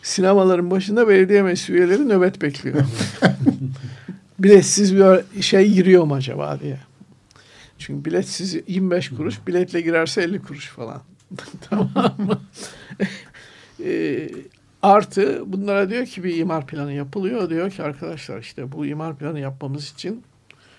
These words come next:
bu caddeleri açmamız gerekiyor." E, bu caddelerin açılmasında da o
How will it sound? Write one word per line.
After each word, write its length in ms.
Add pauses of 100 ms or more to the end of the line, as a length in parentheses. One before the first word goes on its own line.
(140)
bu 80
caddeleri 500
açmamız 440
gerekiyor." 520 (1300)
E, 120
bu 100
caddelerin 640
açılmasında 840
da 220
o 380